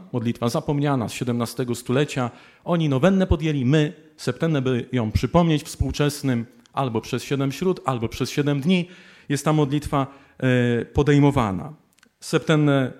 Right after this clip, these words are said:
zos-, e, rozpoczął ksiądz prałat Jacek Plota, kustosz sanktuarium, zakończył dwudziestego ósmego kwietnia w Wigilię, e, cudownego ocalenia księży z Dachau, e, biskup Edward Janiak, pasterz kościoła kaliskiego.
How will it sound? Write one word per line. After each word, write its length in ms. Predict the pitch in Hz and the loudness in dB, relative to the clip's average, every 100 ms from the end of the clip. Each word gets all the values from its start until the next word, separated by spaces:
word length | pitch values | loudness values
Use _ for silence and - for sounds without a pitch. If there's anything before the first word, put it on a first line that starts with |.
| - _ _ - | -20 _ _ -8
zos-, 520 | 120 120 131 120 113 | -6 -4 -2 0 0
e, 40 | |
rozpoczął 380 | 120 120 131 127 | 0 -2 -2 -2
ksiądz 220 | 113 117 | -2 -4
prałat 400 | - 127 123 110 - - _ - | 0 2 2 0 -8 -20 _ -2
Jacek 320 | 123 123 - | 0 0 0
Plota, 280 | 185 175 139 | 2 2 0
kustosz 360 | 170 - 156 | 0 0 -2
sanktuarium, 600 | - 143 - 139 139 127 | 2 0 0 0 2 2
zakończył 400 | 120 113 127 127 | 2 2 2 2
dwudziestego 440 | 113 117 110 131 117 | 0 0 0 0 0
ósmego 340 | - 117 104 | -2 -2 -2
kwietnia 400 | - 139 139 120 | 0 -2 0 -4
w 40 | |
Wigilię, 440 | 107 113 127 120 110 - - - _ - | -2 -2 0 2 -2 -8 -20 -20 _ -6
e, 220 | 110 107 | 0 0
cudownego 440 | 104 127 127 131 120 | 2 2 4 4 2
ocalenia 580 | - 127 147 147 131 117 - _ _ _ - - | 2 2 4 4 2 -2 -12 _ _ _ -20 -12
księży 380 | - 143 131 123 | -4 2 2 2
z 80 | 98 | 0
Dachau, 440 | 131 123 131 123 120 - - _ | 0 0 0 0 -2 -12 -20 _
e, 140 | 120 117 | -2 0
biskup 300 | 143 147 123 | 0 0 0
Edward 280 | 120 120 120 | 0 0 2
Janiak, 320 | 127 107 - | 2 0 0
pasterz 320 | 117 - 120 | -2 -2 -4
kościoła 480 | 120 - 127 117 107 - _ | -6 -2 0 0 -2 -8 _
kaliskiego. 800 | - 135 131 - - 113 85 73 | -2 0 0 -2 0 0 0 -10